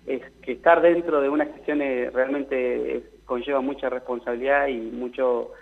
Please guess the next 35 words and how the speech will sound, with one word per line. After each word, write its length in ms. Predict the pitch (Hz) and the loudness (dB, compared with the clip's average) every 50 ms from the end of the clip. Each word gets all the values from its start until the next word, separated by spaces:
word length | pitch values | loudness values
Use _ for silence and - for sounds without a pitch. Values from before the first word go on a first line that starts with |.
| - _ _ _ _ _ - | -20 _ _ _ _ _ -12
eh, 520 | - - 135 - - 131 131 131 143 135 | -8 -6 -4 -2 -2 -2 -2 -2 -4 -6
es 80 | - - | -6 -6
un 100 | 131 131 | -6 -4
desafío 400 | 123 123 - 127 - - 147 135 | -4 -4 -6 -8 -4 -2 0 2
grande, 480 | 139 143 147 147 147 147 156 170 - - - - - _ _ _ _ _ _ _ - | 4 4 4 4 2 0 0 -2 -2 -6 -14 -20 -20 _ _ _ _ _ _ _ -8
y, 420 | - 135 131 127 127 127 - - - | -4 -2 0 0 0 -2 -4 -6 -6
y 100 | - 131 | -4 0
más 200 | 135 139 147 143 | 2 2 2 2
cuando 260 | - 151 147 139 143 | 2 2 4 4 4
realmente 400 | 139 139 143 143 147 139 135 147 | 4 4 2 2 -2 -2 -2 -4
uno 160 | 139 135 131 | -4 -4 -4
quiere 200 | 131 - 135 131 | -2 -2 -2 -2
hacer 160 | 127 - - 139 | -2 -2 -4 -4
las 100 | 131 - | -4 -2
cosas 300 | - 135 135 - 127 120 | -2 -2 -2 -2 -4 -2
bien, 320 | 131 139 120 110 107 101 98 - | 0 -2 -2 -2 -4 -12 -16 -16
y, 420 | 113 107 110 110 113 120 - - | -16 -14 -12 -10 -10 -8 -8 -8
y 80 | 113 - | -10 -8
quiere 220 | - 127 123 - 127 | -6 -8 -6 -6 -6
realmente 400 | - 123 127 131 127 123 - 123 | -4 -4 -4 -4 -4 -2 0 0
honrar 300 | 117 117 123 131 135 131 | 0 0 2 2 2 2
a 40 | 123 | 2
la 100 | 123 - | 0 -2
gente 300 | - 139 120 - 127 123 | -4 -8 -6 -6 -8 -8
que, 300 | - 117 117 113 110 113 - - - - _ _ _ - | -4 -4 -4 -4 -4 -8 -12 -20 -20 -20 _ _ _ -12
que, 380 | - - 113 113 110 113 - - _ _ - | -6 -4 -4 -4 -6 -8 -12 -20 _ _ -8
que 120 | - 127 123 | -6 -6 0
pone 260 | - 143 139 139 131 - | 2 2 2 2 0 -4
su 80 | - 123 | -6 -2
confianza 640 | 120 123 123 120 - 135 139 135 127 - 131 120 123 - - | -2 -2 -2 -2 -4 -6 -8 -6 -2 0 2 2 2 0 -2
en, 200 | 117 113 117 - | -6 -6 -6 -6
en 160 | - - 135 | -6 -4 -2
uno, 180 | 143 151 160 143 | -2 0 0 -2
así 220 | - - 135 127 | -2 -4 -8 -6
que 340 | - 120 117 110 110 113 | -4 -2 -2 -2 -2 -6